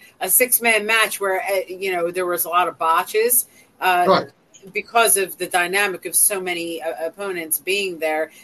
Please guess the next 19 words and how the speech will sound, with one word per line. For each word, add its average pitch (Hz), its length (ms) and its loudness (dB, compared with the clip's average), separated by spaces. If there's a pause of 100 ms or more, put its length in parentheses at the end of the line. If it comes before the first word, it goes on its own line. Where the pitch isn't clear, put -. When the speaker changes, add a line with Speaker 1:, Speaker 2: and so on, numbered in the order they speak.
(100)
Speaker 1:
It 170 220 -2
gave 185 160 2
Speaker 2:
Yeah. 175 140 -4
Speaker 1:
them 175 80 -6 (200)
a 165 60 -6
lot 180 180 2
of - 60 -8
time 185 240 -2
to 165 80 -8
rest 208 300 2
in 202 80 -4
between, 190 400 -6
figure 185 280 -2
out 165 120 -2
what 175 100 -6
they 180 60 -6
Speaker 2:
Yeah. 180 80 -4
Speaker 1:
were 175 80 -8
gonna - 180 -14